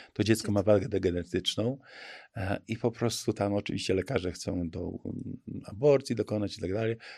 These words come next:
ale oni się tutaj proszą o modlitwę. To trak-, trochę tak w-, te, ta intencja została do mnie przekonana tak w przelocie, tak więc tak ja trochę tam,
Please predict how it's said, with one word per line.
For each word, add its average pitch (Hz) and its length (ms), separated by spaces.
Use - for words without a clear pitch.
ale 123 200
oni 123 120
się 120 140
tutaj 110 440
proszą 110 480
o 98 40
modlitwę. 95 440
To 120 80
trak-, - 280
trochę 190 360
tak 156 260
w-, 139 220
te, - 160
ta 143 100
intencja 143 440
została 139 300
do 135 100
mnie 139 120
przekonana 131 340
tak - 260
w - 120
przelocie, 143 580
tak 117 180
więc 123 260
tak - 260
ja 156 80
trochę 156 280
tam, 147 200